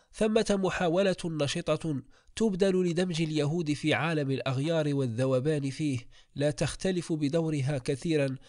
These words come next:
عن محاولة الأنثى الذوبان في الرجل وظهور اليونيسكس. والعالم الغربي الذي ساند الدولة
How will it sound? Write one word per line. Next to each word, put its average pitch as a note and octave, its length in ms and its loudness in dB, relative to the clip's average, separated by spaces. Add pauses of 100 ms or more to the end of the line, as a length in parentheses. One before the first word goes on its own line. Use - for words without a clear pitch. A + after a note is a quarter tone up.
(160)
عن F#3 200 2
محاولة F#3 680 2
الأنثى D3 640 -2 (300)
الذوبان F3+ 720 4
في D3+ 140 -2
الرجل D3 440 0 (340)
وظهور D#3+ 640 2 (280)
اليونيسكس. D3 1040 0 (1700)
والعالم F#3+ 520 2
الغربي B2+ 520 -2
الذي C#3+ 360 -2
ساند E3+ 400 -2
الدولة C#3+ 420 -2